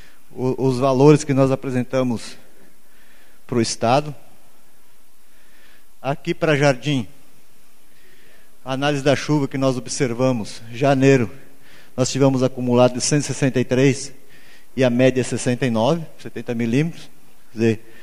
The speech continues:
choveu aí mais do que a mé-, a, o dobro. O mês de fevereiro, a média é cento e treze, choveu cento e vinte. O mês de março, a média é cento e sessenta e um. Até então, acho que foi semana passada que eu fiz esses gráficos,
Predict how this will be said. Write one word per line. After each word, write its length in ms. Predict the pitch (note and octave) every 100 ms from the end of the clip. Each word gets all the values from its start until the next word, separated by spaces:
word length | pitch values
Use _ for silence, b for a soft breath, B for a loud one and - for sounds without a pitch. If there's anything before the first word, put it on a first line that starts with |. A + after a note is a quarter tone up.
| b b
choveu 340 | b B2+ A#2+ C#3
aí 80 | C3
mais 220 | C3+ C#3
do 60 |
que 120 | D3 C#3+
a 60 |
mé-, 300 | C3 A#2 G#2
a, 160 | G2+ A2
o 100 | G#2+
dobro. 460 | G2+ A#2+ D3 D3+ - - - - b b b b
O 80 | C3+
mês 220 | C#3+ D3
de 60 |
fevereiro, 680 | C#3 D#3+ C#3+ C3+ C3 A#2+ F#2+ - b b b b - b b b b
a 100 | B2+
média 260 | B2 C3+ C#3
é 20 |
cento 220 | D3 C3+
e 40 |
treze, 440 | C3 B2+ C3+ A#2 -
choveu 240 | B2 A#2
cento 260 | A#2 C3+ C3
e 60 |
vinte. 420 | A#2 B2+ F#3 - - - - - - - b b b b b b
O 60 | B2+
mês 280 | C3 D3 C3+
de 100 | D3
março, 540 | C3+ C3+ C3 - - - - - -
a 120 | B2
média 320 | B2 C#3 C#3
é 40 | C3
cento 240 | - E3+
e 40 |
sessenta 460 | D#3+ C#3 D3 C3+ B2+
e 140 | A#2+
um. 160 | D3+ D#3 - - b b b b b b
Até 240 | C3 - F3
então, 320 | - D#3+ D#3+
acho 160 | C3+
que 60 | -
foi 180 | - C#3+
semana 340 | D3 C3+ D3
passada 440 | - A2+ - C3+ B2
que 40 |
eu 40 |
fiz 120 | - A#2
esses 240 | - A2
gráficos, 460 | G#2+ B2+ C#3 -